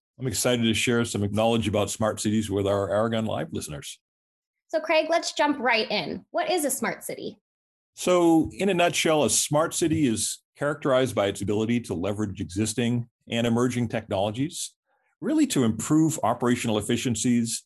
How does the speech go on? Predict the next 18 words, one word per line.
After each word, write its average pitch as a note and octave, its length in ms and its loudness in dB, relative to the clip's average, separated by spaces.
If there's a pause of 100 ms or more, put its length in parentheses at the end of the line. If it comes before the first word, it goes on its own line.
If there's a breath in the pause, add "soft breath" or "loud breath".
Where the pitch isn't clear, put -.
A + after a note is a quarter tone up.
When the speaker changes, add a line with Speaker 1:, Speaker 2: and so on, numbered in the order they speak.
(240)
Speaker 1:
with G#2+ 100 -4
the A2 60 0
goal A#2+ 360 2
of G2+ 220 -4 (140)
enhancing B2+ 400 -4
the A2 80 2
quality A2+ 400 0
of F#2+ 80 0
life G2+ 240 0
for G2+ 120 -4
its F2+ 200 -8
city A2 160 0
residents, G#2 720 -2 (280)
the - 80 -8
businesses, A#2+ 840 0 (180)
and B2 160 -2
its B2 120 -2
visitors. A#2+ 640 -4